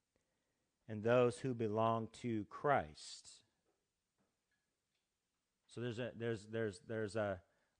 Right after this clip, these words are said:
uh, an assumption here, right?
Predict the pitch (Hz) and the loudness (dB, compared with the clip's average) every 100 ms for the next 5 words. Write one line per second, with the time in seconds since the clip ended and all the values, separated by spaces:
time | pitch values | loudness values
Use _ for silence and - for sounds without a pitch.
0 | _ 98 101 85 117 110 - - 143 139 | _ -8 -8 -10 -10 -10 -10 0 0 0
1 | - 123 110 101 95 73 64 _ _ _ | -6 -6 -6 -8 -12 -14 -20 _ _ _
2 | _ _ _ _ _ _ _ _ _ _ | _ _ _ _ _ _ _ _ _ _
3 | _ _ _ _ _ _ 104 101 113 | _ _ _ _ _ _ -2 0 -2